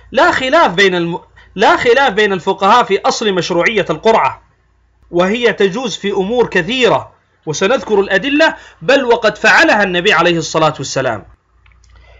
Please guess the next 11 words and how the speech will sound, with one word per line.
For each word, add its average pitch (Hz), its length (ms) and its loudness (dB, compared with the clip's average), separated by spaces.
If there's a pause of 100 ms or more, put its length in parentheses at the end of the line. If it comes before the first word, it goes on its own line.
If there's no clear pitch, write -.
(300)
ومعروف 220 1300 2
أنك 190 640 0 (600)
تستخدم 196 560 -2
القرعة 208 680 0
في - 120 -12
التمييز 202 1000 -6
بين 196 580 0 (380)
المستحقين، 170 920 -4 (680)
وكذلك 196 760 2
قد 185 280 -2
تستخدم 165 840 -2